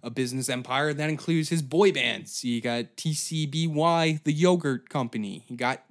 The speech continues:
Chippendales. He bought the male stripper Chippendales, okay? If this is not evidence of the type of person Lou Pearlman was, what the fuck? He bought Chippendales. He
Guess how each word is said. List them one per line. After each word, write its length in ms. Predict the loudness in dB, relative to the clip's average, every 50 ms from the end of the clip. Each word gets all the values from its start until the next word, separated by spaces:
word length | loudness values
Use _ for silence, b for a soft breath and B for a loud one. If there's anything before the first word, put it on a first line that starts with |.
| -6
Chippendales. 800 | -2 0 2 2 2 2 2 2 2 0 0 -2 -6 -10 -14 -14
He 140 | -6 -4 -4
bought 520 | -4 -2 0 2 2 2 2 0 -4 -6 -4
the 80 | -4
male 440 | -2 0 0 2 2 4 2 2 0
stripper 540 | -2 -4 -4 -2 -2 -2 0 0 0 0 0 -4 _
Chippendales, 800 | 2 4 4 4 4 4 2 4 2 2 0 -2 -6 -8 -12 -14
okay? 340 | -10 -6 -4 -4 -4 -4 -6 B B B B B
If 180 | -16 -12 -4 0
this 300 | 2 2 2 2 -2 -4 b b b b b -10
is 180 | -8 -4 0
not 240 | 2 2 2 2 2 4
evidence 560 | 4 4 4 4 2 2 2 2 0 -2 -6 _ _ _ -8
of 140 | -8 -6 -6
the 60 | -4
type 180 | -4 -4 -4
of 100 | -4 -6
person 460 | -2 0 0 0 2 0 -2 -2 -2 -4 _ _ -6
Lou 120 | -6 -6 -4
Pearlman 460 | 0 2 4 4 4 4 2 0 2
was, 460 | 4 4 6 4 4 2 0 -4 -6 b b b b b b b b b b b b b _ _ _ _ -20 -18 -18 -20 _ _ _ _ _ _ _ _ _ -12 -10
what 140 | -8 -4
the 80 | -4 -4
fuck? 320 | -2 2 2 2 2 0
He 160 | -8 -6 -4 0
bought 240 | 2 2 2 2
Chippendales. 680 | 2 4 4 4 6 4 4 4 4 2 2 0 -2 -6 b b b
He 160 | b -8 -4